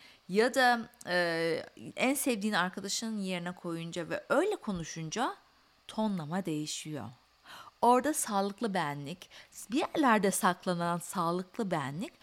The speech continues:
başkası için ortaya çıkıyor. Demek ki orada sağlıklı bir benlik var.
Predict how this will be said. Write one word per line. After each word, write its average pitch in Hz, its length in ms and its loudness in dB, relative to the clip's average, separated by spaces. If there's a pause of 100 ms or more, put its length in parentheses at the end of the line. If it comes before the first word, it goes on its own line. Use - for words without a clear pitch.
(280)
başkası 185 520 0
için 190 220 -6
ortaya 165 380 -8
çıkıyor. - 440 -6 (480)
Demek 185 440 2
ki 175 320 -6 (100)
orada 180 340 2
sağlıklı 185 880 -2 (180)
bir 175 160 0
benlik 160 580 -6
var. - 500 -8